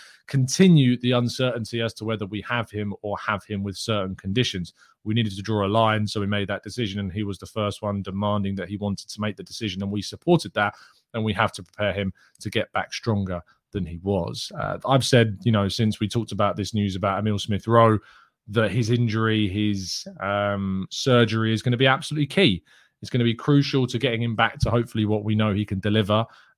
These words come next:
And that's always gonna be part and parcel of, of whether or not he's gonna succeed, is whether he can stay fit, 'cause he's certainly got the talent. We all know that. And that is all of today's stories. We're gonna move ahead to the Q and A now and your questions in the chat box after this quick break.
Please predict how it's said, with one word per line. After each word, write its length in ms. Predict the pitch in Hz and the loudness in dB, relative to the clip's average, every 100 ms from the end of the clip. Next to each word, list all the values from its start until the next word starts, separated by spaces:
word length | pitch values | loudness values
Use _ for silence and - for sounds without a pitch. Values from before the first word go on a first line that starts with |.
| - | -6
And 320 | 104 101 104 | -4 -2 -2
that's 240 | 101 - | -4 -6
always 300 | 107 98 95 | -8 -6 -8
gonna 160 | - 90 | -8 -8
be 120 | 95 | -8
part 220 | - 98 | -10 -8
and 100 | 95 | -8
parcel 420 | 85 92 95 - 92 | -6 -4 -4 -6 -8
of, 160 | 87 - | -8 -10
of 100 | 92 | -8
whether 180 | 95 90 | -6 -4
or 20 | |
not 140 | 90 | -4
he's 100 | 90 | -6
gonna 140 | 92 90 | -6 -8
succeed, 480 | - - 101 87 | -8 -4 -2 -2
is 120 | 92 - | -6 -6
whether 220 | 95 90 | -6 -6
he 60 | 90 | -8
can 140 | 82 | -10
stay 200 | - 90 | -10 -10
fit, 340 | - 92 - | -8 -12 -12
'cause 140 | - 85 | -18 -16
he's 140 | 92 | -8
certainly 320 | - 135 110 | -4 -4 -4
got 160 | 110 - | -8 -8
the 60 | 101 | -10
talent. 360 | - 90 76 | -6 -6 -6
We 140 | 90 92 | -6 -4
all 180 | 92 87 | -2 -2
know 220 | 87 80 | -4 -6
that. 140 | 82 76 - - - - | -8 -12 -14 -18 -8 4
And 120 | 147 | 8
that 320 | 247 135 - | 8 8 6
is 160 | 180 180 | 6 6
all 240 | 220 214 160 | 10 10 12
of 120 | 202 | 10
today's 280 | 208 196 196 | 10 8 8
stories. 300 | - 247 151 | 6 6 6
We're 60 | 175 | 6
gonna 140 | 190 | 6
move 120 | 208 | 8
ahead 220 | 175 185 160 | 8 6 4
to 300 | - 202 180 | -2 0 2
the 80 | 156 | 0
Q 180 | - | 0
and 100 | 180 | 2
A 140 | 190 190 | 4 4
now 280 | 120 160 165 | 4 4 4
and 180 | 165 | 2
your 160 | 147 143 | 2 0
questions 480 | 175 156 - 156 139 | 0 0 0 -2 0
in 180 | 151 143 | -2 0
the 120 | 131 | -2
chat 360 | - 185 185 | 0 2 2
box 280 | 147 156 151 151 | 2 0 0 2
after 280 | 147 139 | 4 4
this 200 | 131 139 | 0 -2
quick 300 | - 123 123 | -2 -6 -4
break. 300 | - 170 160 | 2 2 2